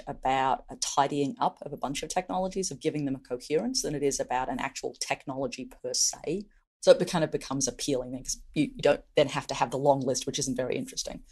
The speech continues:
So I said to you, "Gosh, Eric, the future is V R, A R, five G, I O T, cloud-based services, and some algorithms. Oh, also probably a bit of F P G A technology and maybe some, you know, something else." You'd be like, "That's nice." <laughs> Like, I don't know what that is.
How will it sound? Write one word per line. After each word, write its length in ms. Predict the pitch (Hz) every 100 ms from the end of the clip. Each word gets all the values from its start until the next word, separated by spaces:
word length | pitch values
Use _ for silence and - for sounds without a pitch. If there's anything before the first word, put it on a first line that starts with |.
| - -
So 160 | - 160
I 20 |
said 160 | 170 170
to 60 | 156
you, 80 |
"Gosh, 340 | 147 226 185 - 233
Eric, 360 | 226 151 - - - -
the 80 | 185
future 500 | - 285 320 160 -
is 200 | 151 147 - - -
V 260 | - 311
R, 300 | 285 240 208 -
A 200 | 220 208
R, 180 | 165 151
five 460 | - 262 269 254
G, 320 | - 180 - -
I 260 | 233 269
O 120 | 233 190
T, 240 | - 170
cloud-based 840 | - - 277 294 233 165 160 -
services, 460 | - 269 240 - 175 -
and 160 | 170
some 120 | - - -
algorithms. 560 | - 220 185 202 208 -
Oh, 160 | 185 208
also 220 | 240 226
probably 240 | - 381
a 40 | 185
bit 100 | 180
of 60 |
F 180 | 175 -
P 120 | 160 170
G 220 | - 147
A 140 | 147
technology 560 | 151 139 - 147 139 139
and 100 | 143
maybe 300 | 151 151 143
some, 180 | - 139
you 100 | 123
know, 180 | - - -
something 320 | - 139 -
else." 180 | 156 135
You'd 100 | 143
be 40 | 139
like, 260 | - - -
"That's 240 | 415 -
nice." 440 | - - - - - _ -
<laughs> 60 | - 571 587 - - - -
Like, 220 | - - - -
I 60 | 233
don't 120 | 233
know 80 | 196
what 120 | 208
that 140 | - 190
is. 360 | - - -